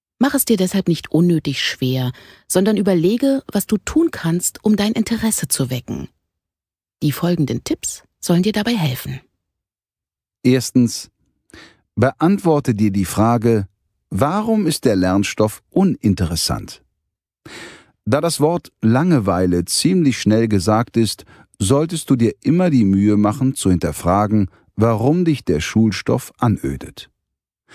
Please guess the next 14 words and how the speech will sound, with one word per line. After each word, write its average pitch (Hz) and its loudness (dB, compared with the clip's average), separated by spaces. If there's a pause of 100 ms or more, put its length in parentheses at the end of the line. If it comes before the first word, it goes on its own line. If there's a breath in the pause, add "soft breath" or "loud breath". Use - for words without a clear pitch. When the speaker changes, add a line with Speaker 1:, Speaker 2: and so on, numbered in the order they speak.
(420 loud breath)
Speaker 2:
Selbst 147 2
wenn 160 4
du 139 0
keinen 151 2
Gefallen 127 2
an 92 0
der 87 0
Geschichte 101 0
in 82 0
Deutsch, 101 0
der - -4
Rechenaufgabe 90 0
in 87 2
Mathe 107 2